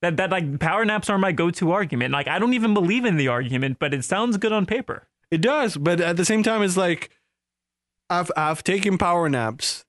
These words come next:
Speaker 2: that have lasted until the next day, and then, like, I'm like, "Okay, then that's not a power nap." And, and, like, I'm not, I wasn't
Speaker 1: <laughs>
Speaker 2: supposed to sleep, 'cause, 'cause for some reason, sometimes my alarm does wake me up, and sometimes it doesn't. And then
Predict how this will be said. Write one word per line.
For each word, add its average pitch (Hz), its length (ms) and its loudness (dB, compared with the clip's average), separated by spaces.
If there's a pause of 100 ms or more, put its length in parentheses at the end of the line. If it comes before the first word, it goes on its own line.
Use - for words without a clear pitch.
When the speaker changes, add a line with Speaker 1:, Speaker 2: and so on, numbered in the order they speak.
Speaker 2:
that 123 180 0
have 131 160 0
lasted 147 320 0
until 131 280 2
the 123 120 2
next 123 260 -2
day, 117 240 0
and 120 160 0
then, 123 160 0
like, 120 380 -2
I'm 131 320 0
like, 123 180 0
"Okay, 127 300 0
then 120 440 -6
that's 120 220 -2
not 123 140 0
a 117 40 -4
power 160 280 -2
nap." 107 200 -4
And, 117 200 -2
and, 120 360 -2
like, 131 220 -2 (100)
I'm 151 200 2
not, 160 200 0
I 160 160 2
wasn't 202 260 2
Speaker 1:
<laughs> 220 60 2
Speaker 2:
supposed 190 360 0
to 156 80 2
sleep, 202 260 2 (380)
'cause, 196 240 2
'cause 202 180 0
for 214 140 2
some 277 200 2
reason, 294 280 4
sometimes 214 400 2
my 196 140 2
alarm 160 360 0
does 185 220 2
wake 196 240 0
me 196 100 2
up, 196 160 0
and 175 100 2
sometimes 185 320 2
it 185 120 2
doesn't. 170 320 0 (400)
And 139 180 2
then 160 520 2